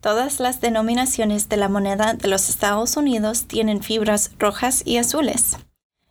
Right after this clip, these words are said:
Estas fibras se incrustan, de hecho, en el papel cuando se produce. Muchas personas no se dan cuenta de esto,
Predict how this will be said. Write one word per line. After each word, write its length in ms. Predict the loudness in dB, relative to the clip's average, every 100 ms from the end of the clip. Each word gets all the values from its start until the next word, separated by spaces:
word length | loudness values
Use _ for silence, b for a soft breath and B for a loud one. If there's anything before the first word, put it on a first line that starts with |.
| -4
Estas 380 | -2 0 -2
fibras 380 | 0 0 2 0
se 140 | 0 0
incrustan, 720 | 0 -2 -2 -2 0 2 2
de 160 | 2
hecho, 260 | -2 0 0
en 120 | 0
el 120 | 0
papel 420 | -2 -2 0 0
cuando 300 | -2 -2 0
se 180 | 0 -2
produce. 680 | -2 0 0 0 -2 -4 -6 -10 -16 _ _ b b
Muchas 340 | -4 -2 0 -2
personas 580 | -2 0 0 0 0 -2
no 280 | 0 0
se 160 | 0 0
dan 160 | 0 0
cuenta 400 | -2 0 0 0
de 180 | 0
esto, 380 | 0 0 -2 -2